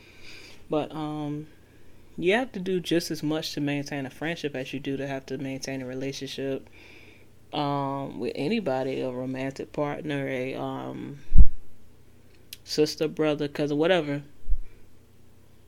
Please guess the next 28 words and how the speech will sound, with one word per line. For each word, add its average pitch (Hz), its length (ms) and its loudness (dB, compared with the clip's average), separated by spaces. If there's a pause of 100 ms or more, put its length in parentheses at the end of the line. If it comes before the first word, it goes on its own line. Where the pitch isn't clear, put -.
(140)
They're 156 220 -6
all 160 260 -2
relationships, 139 880 -6
like 127 140 -8
I 131 80 -12
said, 139 220 -8
minus 135 440 -8
the 139 240 -10
intimacy 143 1080 -6
that 139 220 -6
you 147 120 -4
have 139 340 -6
in 135 140 -8
a, 135 100 -8
in 139 220 -6
a 131 140 -8
romantic 131 680 -6
relationship. 135 540 -6
But 139 100 -8
they're 147 140 -6
all 170 200 -4
relationships 143 640 -4
that 135 220 -10
you 139 60 -4
have 143 100 -10
to 127 80 -10
communicate 160 640 -4
in, 165 280 -4